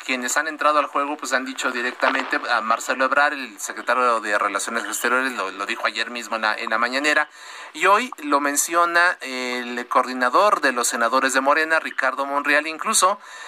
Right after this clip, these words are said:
pues citando una columna que se publica hoy en A Fuego Lento por el titular de este espacio, Alfredo González, en donde anticipaba justamente que hace un mes, hace un mes precisamente, Ricardo Monreal, cuando el primer, por primera vez López Obrador,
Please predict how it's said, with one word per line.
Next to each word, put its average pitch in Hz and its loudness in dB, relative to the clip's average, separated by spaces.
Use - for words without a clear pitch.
pues 143 2
citando 196 0
una 180 -2
columna 180 2
que 160 -6
se - -2
publica 151 -2
hoy 156 0
en 139 -2
A 123 2
Fuego 156 4
Lento 156 0
por 117 0
el 104 0
titular 120 0
de 131 -4
este 131 -8
espacio, 139 -2
Alfredo 123 0
González, 135 0
en 120 -4
donde 123 2
anticipaba 143 0
justamente 180 -4
que - -6
hace 160 0
un 175 -2
mes, 190 2
hace 170 -4
un 170 -6
mes 170 0
precisamente, 151 0
Ricardo 143 -2
Monreal, 147 0
cuando 135 -2
el 131 -6
primer, 143 -6
por - 0
primera 185 0
vez 185 -2
López 185 -4
Obrador, 147 2